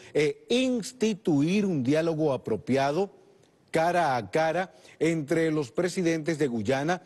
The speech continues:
y Venezuela. Ambos han coincidido con esta valoración en la búsqueda de la coexistencia pacífica,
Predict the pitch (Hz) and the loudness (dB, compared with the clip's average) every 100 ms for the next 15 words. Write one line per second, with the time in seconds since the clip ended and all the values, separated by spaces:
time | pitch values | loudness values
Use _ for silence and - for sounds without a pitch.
0 | - - 131 143 139 135 175 233 185 - | -14 -2 2 2 0 0 0 0 -4 -10
1 | - _ _ _ _ 151 190 185 196 - | -20 _ _ _ _ -2 -2 -2 -2 -4
2 | - - _ _ _ - 165 185 156 190 | -16 -20 _ _ _ -2 0 -2 0 2
3 | 180 165 135 147 123 170 185 196 - - | 2 0 0 0 0 2 2 0 -4 -4
4 | 131 120 147 185 165 143 117 110 165 175 | -2 0 0 0 0 0 -2 0 0 0
5 | 180 - - _ - 175 202 269 233 240 | -4 -8 -20 _ -2 0 2 -2 0 0
6 | 220 175 147 117 135 123 123 - 160 156 | 0 0 -2 0 -2 -2 -6 -2 -2 -2
7 | 170 - 120 - 165 139 110 - 76 60 | -4 -2 -4 -2 -4 -2 -6 -6 -8 -8